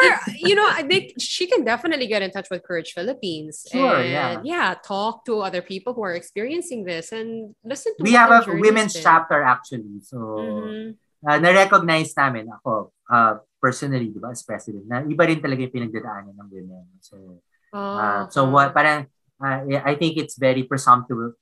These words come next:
Speaker 2: pre-, presumptive of me to assume na what I've been through is also what the women me-, members are going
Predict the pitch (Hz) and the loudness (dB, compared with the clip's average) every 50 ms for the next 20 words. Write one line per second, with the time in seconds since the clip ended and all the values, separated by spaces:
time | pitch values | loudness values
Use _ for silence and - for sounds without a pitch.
0 | _ _ _ - 135 131 - - 151 143 143 175 160 160 156 - 135 113 120 117 | _ _ _ -6 -6 -6 -4 -2 -2 0 4 6 4 4 4 -2 -6 -6 -6 -12
1 | - _ - 123 113 113 - - 139 131 131 - - - 139 131 120 120 120 117 | -12 _ -10 -10 -10 -8 -10 -12 -8 -8 -8 -8 -6 -4 -2 -2 -2 0 0 2
2 | 120 120 117 - 123 117 113 107 - _ _ _ - 131 127 120 - _ 117 107 | 2 0 0 -2 -4 -6 -6 -6 -8 _ _ _ -4 -2 -2 -4 -8 _ -10 -10
3 | 104 107 117 117 - - - 117 117 - 131 113 110 107 - - _ _ _ _ | -8 -10 -10 -12 -14 -10 -8 -8 -6 -4 -2 -2 -2 -2 -4 -10 _ _ _ _
4 | _ _ _ 123 135 127 127 123 120 120 117 113 107 110 123 123 117 113 104 101 | _ _ _ 0 2 2 2 2 2 0 -2 -2 -4 -4 -4 -4 -4 -6 -4 -6
5 | 104 101 - 101 92 - 98 92 92 | -8 -10 -10 -16 -18 -18 -18 -20 -20